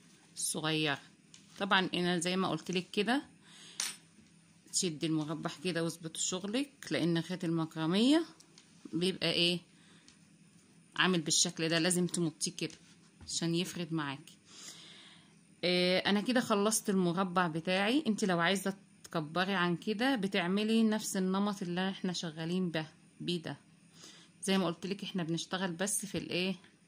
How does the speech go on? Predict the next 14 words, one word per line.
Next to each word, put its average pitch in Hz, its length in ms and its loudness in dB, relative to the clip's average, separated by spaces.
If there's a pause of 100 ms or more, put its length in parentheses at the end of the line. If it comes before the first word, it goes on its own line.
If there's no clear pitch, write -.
(140)
في - 80 -8
الفراغات 165 680 -2
دي، - 120 -8 (1080)
انما 190 340 2
ما 190 140 4
بنيجي 196 280 0
نأسس 240 400 0
بنشتغل 196 640 -2
حشو 202 400 -2
على 165 260 0
الايه؟ 185 300 -2
على 165 200 -2
الجوانب 175 520 0
كلها، 156 340 -4